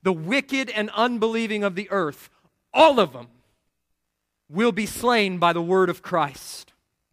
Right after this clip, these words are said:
the decree of judgment and death. "Depart from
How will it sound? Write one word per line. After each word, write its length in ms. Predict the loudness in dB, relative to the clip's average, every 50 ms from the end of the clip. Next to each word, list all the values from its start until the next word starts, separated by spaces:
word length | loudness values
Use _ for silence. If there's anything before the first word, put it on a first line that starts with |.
| _ _ _ _ _ _ _ _ _ _ _ _ _ _ _ -10
the 100 | -6 -6
decree 760 | -4 -6 -6 -6 -6 -4 -2 -2 -2 -2 -2 -4 -6 -10 -12 _ _ _ _ _ _ _ _ _ _ _ _ _
of 240 | -4 -4 -4 -6 -10
judgment 800 | -4 -2 0 0 0 0 -4 -10 -14 -14 -16 -16 -16 -20 -20 -20 -20 _ _ _ _ _ _ -12
and 280 | -12 -12 -12 -14 -10 -6
death. 580 | -6 -4 -4 -6 -10 -14 -16 -16 -16 -18 -20 -20 _ _ _ _ _ _ _ _ _ _ _ _ _ _ _ _ _ _ -12
"Depart 800 | _ -8 -8 -8 _ -8 0 2 2 2 2 0 -6 -14 -20 -20 _ _ _ _ _
from 640 | _ -14 -6 -4 -2 0 0 -2 -2 -6 -10 -14